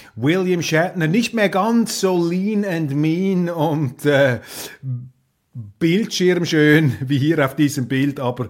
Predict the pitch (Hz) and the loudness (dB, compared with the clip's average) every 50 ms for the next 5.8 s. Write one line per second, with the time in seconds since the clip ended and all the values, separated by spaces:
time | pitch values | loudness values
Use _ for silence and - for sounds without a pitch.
0 | - - - - _ - 123 110 - 123 123 127 135 127 101 - - - - - | -10 -20 -20 -20 _ -4 -4 -4 -2 0 0 0 0 0 -2 -6 -12 -20 -20 -20
1 | - _ _ _ - - 131 127 131 131 135 147 - - 113 101 98 113 139 175 | -20 _ _ _ -8 -2 0 0 2 2 0 -2 -4 -8 -12 -10 -4 -2 -2 -2
2 | - - - 151 143 143 143 139 131 113 - 135 131 123 - 156 127 117 117 127 | -2 -4 -2 0 0 0 0 -2 -6 -4 -2 -2 -2 -2 -2 -4 -4 -2 0 0
3 | 135 143 135 139 135 131 127 127 120 - - - - - 135 - - 131 123 120 | 0 0 0 0 0 0 0 0 -2 -4 -8 -10 -10 -12 -12 -6 -4 -2 -2 -2
4 | - 123 120 131 135 139 131 - - 123 113 123 135 139 147 139 135 135 131 131 | 0 0 2 2 2 0 -2 -4 -8 -6 -2 0 2 2 2 2 2 0 0 0
5 | 131 120 - - - 139 127 127 143 - - 127 123 120 117 | 0 -2 -4 -4 -2 0 0 0 -2 -4 -6 -4 -4 -2 -4